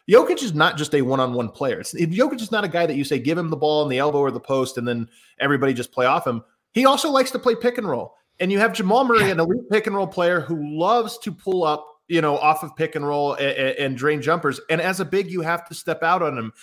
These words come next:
Speaker 1: And here to me is the biggest battleground. The Suns are not a good defensive rebounding team. Jokic is an elite offensive rebounder.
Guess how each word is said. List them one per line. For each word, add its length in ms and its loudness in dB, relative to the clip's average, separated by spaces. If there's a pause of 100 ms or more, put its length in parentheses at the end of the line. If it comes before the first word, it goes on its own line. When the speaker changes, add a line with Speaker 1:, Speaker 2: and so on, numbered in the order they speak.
(260)
Speaker 1:
And 100 2
here 200 0
to 120 -10
me 140 -4
is 80 -4
the 100 -10
biggest 380 -8
battleground. 560 -4 (460)
The 80 2
Suns 320 2
are 100 4
not 480 2
a 80 -2
good 220 -4
defensive 500 -4
rebounding 480 -6
team. 300 -12 (600)
Jokic 440 2
is 100 -2
an 80 -2
elite 420 -2
offensive 540 -2
rebounder. 580 -4